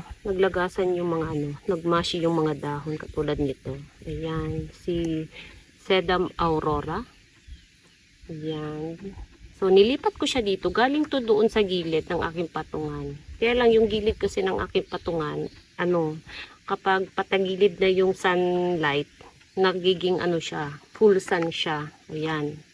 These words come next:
So, nilipat ko siya dito para makasilong siya dito sa may U V cut. Kaya ko siya nilipat dito.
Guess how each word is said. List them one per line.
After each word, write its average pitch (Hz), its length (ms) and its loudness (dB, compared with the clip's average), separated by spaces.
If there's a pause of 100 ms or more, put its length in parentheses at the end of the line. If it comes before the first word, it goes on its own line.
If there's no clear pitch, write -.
(720)
So, 185 400 0
nilipat 202 480 6
ko 208 80 2
siya 196 160 -2
dito 175 400 -4
para 165 480 -2
makasilong 175 640 0
siya 160 240 -2
dito 160 320 -4
sa 160 240 0
may 160 320 0 (160)
U 160 160 0
V 131 160 -10
cut. - 240 -6 (160)
Kaya 165 240 0
ko 165 160 -4
siya 156 160 -4
nilipat 151 480 -4
dito. 139 480 -10